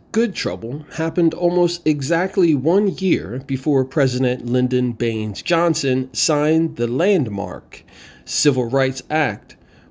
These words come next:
on July second, tw-, nineteen sixty-four,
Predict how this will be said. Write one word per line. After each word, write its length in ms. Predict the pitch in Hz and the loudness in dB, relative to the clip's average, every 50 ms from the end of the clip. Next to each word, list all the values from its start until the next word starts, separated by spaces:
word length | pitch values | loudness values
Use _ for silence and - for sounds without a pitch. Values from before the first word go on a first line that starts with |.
| _ - | _ 0
on 200 | 131 127 120 120 | 2 2 4 2
July 460 | 117 - 127 120 117 110 110 104 107 | 2 0 0 0 -2 -2 -4 -6 -8
second, 500 | 104 - - - 247 220 - - 90 78 - - _ _ _ | -8 -6 -2 0 0 0 0 -2 -6 -8 -10 -14 _ _ _
tw-, 340 | - - - 127 110 - - | -10 -6 -6 -6 -6 -6 -4
nineteen 640 | 143 135 131 131 131 - - 127 117 120 117 113 123 - | -2 0 2 0 0 -2 -4 -4 -2 -2 -4 -4 -8 -8
sixty-four, 960 | - - - 131 - - - 110 107 - - - 175 160 139 98 - - - | -6 -4 -4 -4 -4 -6 -8 -10 -10 -10 -2 2 4 4 4 4 0 -4 -12